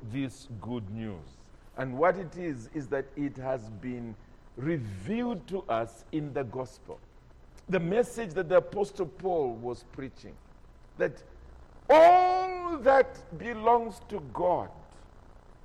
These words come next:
is yours in Christ Jesus.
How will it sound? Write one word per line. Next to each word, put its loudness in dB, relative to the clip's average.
is -10
yours 0
in -12
Christ -10
Jesus. -14